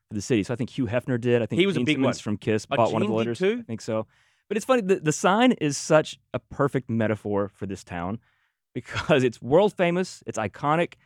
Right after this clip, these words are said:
Speaker 1: It was originally designed just to make money. It
Speaker 2: Right.
Speaker 1: changed its name, and then it got a facelift.
Speaker 2: <laughs>
Speaker 1: I mean, that is, there you go. That's Hollywood.
Speaker 2: That is Hollywood, yes.
Speaker 1: It was fake. It was there just to sell stuff.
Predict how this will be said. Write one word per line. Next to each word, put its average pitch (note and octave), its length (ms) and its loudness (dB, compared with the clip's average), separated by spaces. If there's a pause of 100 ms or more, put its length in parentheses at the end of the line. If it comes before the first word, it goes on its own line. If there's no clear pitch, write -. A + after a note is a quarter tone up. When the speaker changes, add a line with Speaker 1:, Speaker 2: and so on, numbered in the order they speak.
(360)
Speaker 1:
It C#3+ 60 4
was C3 100 6
originally D3 280 2
designed C#3 440 0
just - 280 -2
to D3+ 60 -2
make C#3+ 180 2
money. B2 320 0 (260)
It B2 100 -2
Speaker 2:
Right. G#2+ 80 -2
Speaker 1:
changed E3+ 240 4
its F3+ 160 -4
name, C3+ 380 2
and B2+ 100 0
then A#2+ 60 0
it - 20 -8
got A2+ 140 2
a G#2+ 40 2
facelift. - 460 -8 (560)
Speaker 2:
<laughs> - 460 -10
Speaker 1:
I D3+ 40 4
mean, C3+ 180 8
that D3+ 200 10
is, C#3 160 0 (400)
there D3+ 120 6
you F#3 80 4
go. A#2 200 0
That's A2 160 -2
Hollywood. G#2 340 4
Speaker 2:
That G#3+ 280 6
is G#3+ 240 2
Hollywood, F#3+ 480 4
yes. D3 400 2
Speaker 1:
It C3+ 60 4
was B2 140 2
fake. - 440 2
It C#3 60 -4
was B2+ 120 -4
there D#3 140 6
just D#3+ 160 -2
to A2 60 -6
sell D3+ 260 0
stuff. F3+ 420 -2